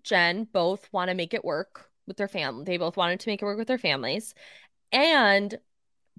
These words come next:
they seemed so checked out. When Jen was sitting there saying, like, "I look at the cameras and see your car is home and I don't even know you're home. You go right to the pool house.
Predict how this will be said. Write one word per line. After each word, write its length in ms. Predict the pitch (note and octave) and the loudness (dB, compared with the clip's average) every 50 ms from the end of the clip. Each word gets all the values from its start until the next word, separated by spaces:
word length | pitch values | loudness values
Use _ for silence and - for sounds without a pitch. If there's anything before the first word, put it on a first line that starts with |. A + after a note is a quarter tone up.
| - _ _ | -20 _ _
they 220 | - B3+ C4 C4+ C4 | 2 4 4 4 4
seemed 400 | C4 - - C#4+ C#4 C#4 C#4 C4 | 2 -2 0 2 4 4 4 2
so 380 | - - - C4 A#3+ A#3+ A#3+ A#3+ | -2 0 4 4 6 6 4 2
checked 500 | A#3+ - - - A3+ G#3+ G#3 - - - - | 0 -4 0 2 2 2 2 0 -4 -4 -2
out. 380 | F3+ F3 E3+ C#3 A2 G2 - - _ _ _ _ _ _ _ _ _ _ | 2 4 4 4 2 0 -4 -8 _ _ _ _ _ _ _ _ _ _
When 200 | - B3 B3 B3 | 0 0 0 2
Jen 260 | A#3+ - A#3+ A#3 B3+ C4+ | 2 4 4 4 4 4
was 160 | D#4+ F#4 - | 0 -2 -2
sitting 400 | - - - A#3 G#3+ A3 G#3 G3+ | -4 -2 -2 0 0 0 0 0
there 220 | G3 F#3 F3 F3 | 0 0 0 -2
saying, 380 | - - - F#3+ F#3 F#3 F#3 F#3 | -4 -4 -4 -2 -2 -2 -2 -2
like, 180 | F3+ D#3+ D3+ - - | -2 -2 -4 -4 -2
"I 220 | - F3+ F#3 G3+ A3+ | 0 2 4 4 4
look 160 | B3 B3+ C4 | 2 0 0
at 100 | C4 B3+ | -2 -2
the 80 | A#3 G#3+ | -4 -8
cameras 500 | - - - A3 G#3+ G#3+ G#3 F3+ E3+ - | -10 -6 -2 -2 0 0 0 -2 -2 -2
and 100 | F#3+ F#3 | -4 -6
see 140 | - - G3+ | -4 -2 0
your 140 | F#3 F3+ F3 | 0 0 -2
car 380 | - - - G#3+ A3+ A3 G#3+ | -4 -8 -6 -2 0 2 2
is 140 | G#3 G3+ - | 0 0 -2
home 180 | G3+ F#3 F3 E3+ | -2 -2 -2 -2
and 100 | D#3 - - | -2 -2 0
I 160 | D#3+ F#3 G3+ | 0 2 2
don't 140 | A3 A3 G#3+ | 2 2 0
even 240 | G#3 G3 G3+ F#3+ F#3+ | 0 -2 -2 -2 0
know 140 | F#3 F3+ | 0 0
you're 260 | F#3 E3+ E3+ E3+ D3+ D3+ | 0 -2 -4 -4 -6 -6
home. 560 | - - B3+ D4+ C#4+ A3+ G3 F3 E3 E3+ F#3 - - - - _ | -6 -2 0 2 4 4 4 2 0 -2 -6 -10 -14 -20 -20 _
You 120 | - G#3+ G#3+ | -6 -2 2
go 180 | A3 A3+ G#3 | 4 4 6
right 220 | G3 G#3+ G#3+ G#3 - | 6 4 2 2 0
to 100 | - G3+ | -2 -2
the 100 | F#3+ F#3 | -4 -4
pool 360 | - _ - D4+ D#4 D#4+ D#4+ | -4 _ -2 2 4 4 4
house. 480 | B3+ A#3+ G3 F#3+ F#3+ F#3 F#3 - - | 4 4 4 4 4 4 0 -2 -8